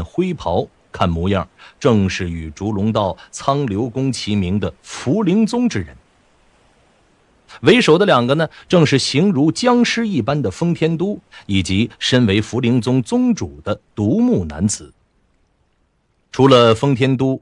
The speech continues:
和他这位师弟之外，在场诸人当中啊，还有三名和其余人相比气势决然、赫然也是金仙境所在。其中一个人是方脸儿、大耳，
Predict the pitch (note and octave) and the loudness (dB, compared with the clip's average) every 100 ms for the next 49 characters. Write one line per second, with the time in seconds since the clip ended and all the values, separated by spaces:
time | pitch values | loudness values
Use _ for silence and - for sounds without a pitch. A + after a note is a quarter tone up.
0 | _ - F#2+ G2 F#2 E2+ - A2 G2 D#2 | _ -4 -2 -2 -2 -2 -4 -4 -4 -6
1 | F#2+ F#2+ D2 _ _ _ _ _ _ _ | -6 -6 -8 _ _ _ _ _ _ _
2 | _ _ _ _ _ - - A#2 G#2+ F#2+ | _ _ _ _ _ -6 2 2 2 0
3 | A#2+ A2 A2 A#2 A#2+ A#2+ A#2+ F2 _ _ | 0 0 0 0 0 -2 -4 -6 _ _
4 | - A2 C3 A#2 A2+ A2 F2 G#2+ - - | -2 2 2 2 2 0 0 -4 -8 -20
5 | - F#2+ F#2 F#2+ G#2 E2+ E2 F2+ G2 F#2 | -8 -6 -4 -4 -4 -4 -6 -2 -2 -2
6 | D#2+ D2+ - - - C3 F#2+ F2+ D#2 F#2+ | -6 -14 -14 -10 -4 -2 -2 -6 -6 -2
7 | F3+ A#2 F2+ - _ - - - A#3+ F#3+ | -2 0 -2 -4 _ -20 -20 -10 -6 -2
8 | C3 F#3+ A#2 F2+ A2+ G#2+ - A#3+ A#3 - | -2 -2 -2 -4 -6 -8 -4 -2 0 0
9 | G#3+ G#3 G3 G2+ - - - F2+ _ _ | 0 0 -2 -4 -6 -14 -14 -14 _ _
10 | _ _ _ _ _ _ _ _ - G2+ | _ _ _ _ _ _ _ _ -6 -2
11 | G#2 G2+ F#2+ F#2 D#2+ E2+ F#2 - F#2+ E2 | 0 0 0 -2 -2 -2 -2 -2 -6 -6
12 | - G#3 G3 G3 G#2+ - - - _ _ | -2 0 2 2 -2 -6 -16 -20 _ _
13 | _ - A2+ - E2+ D2 | _ -4 -2 -4 -10 -18